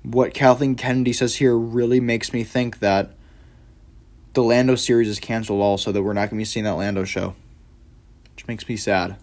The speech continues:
'cause I was really, really gonna, I was l-, looking forward to that one a lot. I was really looking forward to the, um,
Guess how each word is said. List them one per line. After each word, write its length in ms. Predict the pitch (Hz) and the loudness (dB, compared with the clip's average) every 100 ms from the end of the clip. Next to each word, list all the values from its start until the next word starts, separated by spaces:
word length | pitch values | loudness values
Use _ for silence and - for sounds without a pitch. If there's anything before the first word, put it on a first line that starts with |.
| - | -18
'cause 320 | - 113 107 - - - - - - - - - - - - - - - - - - | -4 0 0 -4 -16 -20 -20 -20 -20 -20 -20 -20 -20 -20 -20 -20 -20 -20 -20 -8 -2
I 200 | 151 226 | 4 6
was 260 | 208 160 | 6 4
really, 680 | 147 127 127 143 147 147 143 | 2 -2 4 8 8 8 6
really 300 | 131 127 131 | 4 2 2
gonna, 280 | 120 117 101 - - - 113 - - - | 0 -4 -8 -14 -20 -12 -12 -12 -14 -8
I 280 | - - 240 | -4 2 6
was 180 | 202 | 8
l-, 140 | 139 131 | 6 2
looking 420 | 123 127 127 131 | 2 0 -2 -6
forward 200 | - 113 | -4 0
to 40 | |
that 80 | 104 | 0
one 100 | 60 | -2
a 80 | 57 | -8
lot. 240 | - - - - - - | -10 -10 -16 -20 -20 -6
I 240 | 95 123 | 4 6
was 340 | 160 151 143 120 | 6 6 4 0
really 560 | 113 127 131 131 131 | -2 2 4 6 4
looking 460 | 117 107 107 107 113 | 2 -2 -6 -8 -8
forward 520 | - 101 101 101 101 | -4 -2 0 -2 -6
to 380 | - 107 101 98 - - - - - - - - - - - - | -6 -2 -2 -2 -8 -20 -20 -20 -20 -20 -20 -20 -20 -20 -20 -6
the, 240 | 117 110 | 0 2
um, 640 | 101 95 90 87 95 151 | 4 2 0 -8 -10 -12